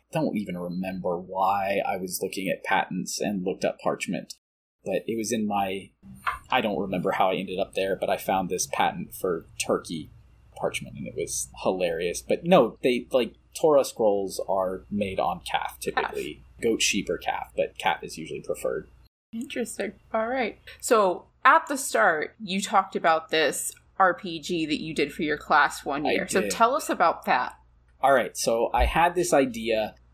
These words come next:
Speaker 1: I had been doing, watching some, there's a, a guy who did a lot of gamification for an eighth grade class in his private school that he taught in, little eighth grade.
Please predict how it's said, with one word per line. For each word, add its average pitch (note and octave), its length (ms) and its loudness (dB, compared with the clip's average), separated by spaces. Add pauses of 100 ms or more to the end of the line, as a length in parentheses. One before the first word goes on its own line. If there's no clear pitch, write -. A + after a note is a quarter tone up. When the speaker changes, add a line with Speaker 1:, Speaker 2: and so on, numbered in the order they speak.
(180)
Speaker 1:
I - 80 -4
had B2+ 120 -2
been C#3 180 2
doing, E3 340 0
watching F3 300 4
some, C#3 280 0
there's A#2+ 240 -2
a, A2 220 2 (100)
a A2+ 60 -8
guy C3 200 4
who C3+ 120 -2
did A#2+ 120 2
a A#2 60 2
lot A2 160 0
of G#2 60 -2
gamification G#2 920 -4
for G2+ 100 -4
an G2 160 -4
eighth B2 300 -2
grade G#2 280 0
class F#2+ 600 0
in G#2+ 180 -12
his G#2+ 440 -6 (520)
private B2 260 4
school G#2 260 0
that G2+ 80 -4
he G2+ 100 -2
taught G2 280 2
in, G2 200 -10
little A#2 220 0
eighth G#2+ 220 -4
grade. G2+ 420 0